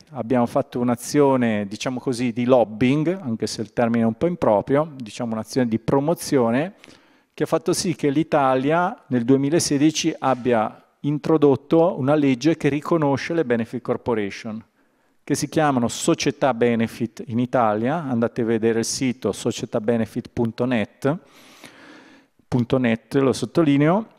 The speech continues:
e, eh, l'Italia è diventata il primo paese al mondo fuori dagli Stati Uniti a riconoscere questa forma giuridica di impresa.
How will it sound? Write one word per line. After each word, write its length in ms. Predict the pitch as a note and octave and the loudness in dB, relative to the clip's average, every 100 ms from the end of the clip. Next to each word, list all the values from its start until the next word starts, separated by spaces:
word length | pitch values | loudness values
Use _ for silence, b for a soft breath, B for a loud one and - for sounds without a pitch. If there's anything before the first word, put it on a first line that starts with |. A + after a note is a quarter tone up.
| _ - _ | _ -20 _
e, 600 | E3 F3 E3+ E3 E3+ - | 2 4 4 4 0 0
eh, 520 | C3+ C3 B2+ B2 B2+ | 4 6 6 4 4
l'Italia 380 | C#3 D#3+ F#3+ F#3+ | 4 4 4 4
è 20 | |
diventata 420 | E3+ D3+ C3+ D3 B2 | 2 0 2 2 2
il 80 | |
primo 320 | A#2 G#3+ G#3 F#3+ | 0 0 2 2
paese 380 | E3 D#3+ C3+ | 2 4 2
al 100 | C#3+ | 2
mondo 320 | C#3+ D3+ C3+ A#2 | 2 2 2 0
fuori 240 | - C#3 | 0 2
dagli 240 | C3+ C3+ | 2 2
Stati 360 | C#3+ - C#3+ G3+ | 0 -2 -10 -4
Uniti 300 | F#3 B2 E3+ | 0 0 0
a 40 | |
riconoscere 580 | D#3 - C#3+ A#2 - C#3 | -2 0 0 0 -2 -2
questa 300 | C3+ A#2+ - | -2 -2 -4
forma 320 | - C3 A#2+ | -4 -2 -2
giuridica 440 | B2+ A#2+ G#2 G#2+ A#2 | -2 -2 -2 -2 -2
di 80 | A2 | -2
impresa. 580 | G2+ G#2+ G2 F#2+ A2 | -4 -4 -6 -6 -10